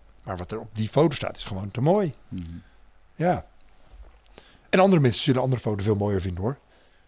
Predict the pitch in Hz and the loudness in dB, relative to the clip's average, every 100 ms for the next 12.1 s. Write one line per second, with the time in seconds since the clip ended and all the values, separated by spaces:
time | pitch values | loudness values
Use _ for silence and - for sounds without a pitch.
0 | _ 120 120 117 107 113 104 104 98 123 | _ -2 2 2 2 2 2 0 0 0
1 | 110 104 123 104 - 117 113 117 127 - | -2 -4 -2 -4 -2 -4 0 0 0 0
2 | 120 - - 156 - - - - - - | -2 -4 -6 -6 -8 -16 -20 -20 -20 -20
3 | - _ _ - 127 123 107 98 95 101 | -20 _ _ -4 2 4 4 2 -2 -6
4 | 165 - - - - - - - - - | -10 -18 -20 -20 -20 -20 -20 -20 -20 -20
5 | _ - _ _ - - - - 120 127 | _ -20 _ _ -20 -20 -20 -4 0 0
6 | 147 117 - 131 - 110 123 - - 135 | 0 0 0 0 0 2 2 2 2 2
7 | 170 208 - _ _ _ - 127 127 196 | 4 -2 -12 _ _ _ -8 2 4 4
8 | 190 208 156 - 147 156 156 175 156 180 | 4 2 2 0 0 0 4 4 4 2
9 | - 165 143 135 127 - 131 131 127 127 | 2 4 4 4 0 2 4 6 4 0
10 | - - - - 135 135 143 156 190 208 | -10 -18 -18 -2 4 6 6 4 2 0
11 | - - - - 123 123 127 131 123 - | -4 -8 -10 -2 2 4 6 6 6 2
12 | - | -10